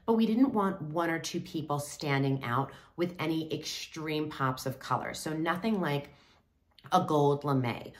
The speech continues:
or a red or a green. We were very specific in saying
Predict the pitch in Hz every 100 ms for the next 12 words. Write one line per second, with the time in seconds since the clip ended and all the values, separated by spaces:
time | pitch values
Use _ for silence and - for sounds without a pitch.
0 | - - - 160 139 135 139 160 165 139
1 | 139 - - - 147 143 139 139 135 117
2 | 110 127 143 147 131 170 196 196 - 180
3 | 156 143 143 - 143 139 135 185 165 120
4 | 117